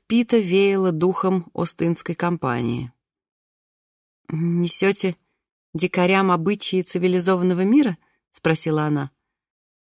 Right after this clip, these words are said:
«Вроде того», — ответил Пит. Стелла бросила в мужа скорлупкой. «Эй, мы не дикари!»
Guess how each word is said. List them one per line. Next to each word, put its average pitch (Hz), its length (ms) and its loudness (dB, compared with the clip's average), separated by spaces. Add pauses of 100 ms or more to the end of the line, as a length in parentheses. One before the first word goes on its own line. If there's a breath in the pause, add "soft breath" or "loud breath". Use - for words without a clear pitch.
(420)
«Вроде 240 360 -2
того», — - 380 -2 (480)
ответил 131 400 -4
Пит. - 260 -6 (800)
Стелла 190 360 2
бросила 165 420 0
в 156 60 -2
мужа 151 240 0
скорлупкой. 131 720 0 (140)
«Эй, 220 320 4
мы 165 160 6
не 254 160 8
дикари!» 285 560 4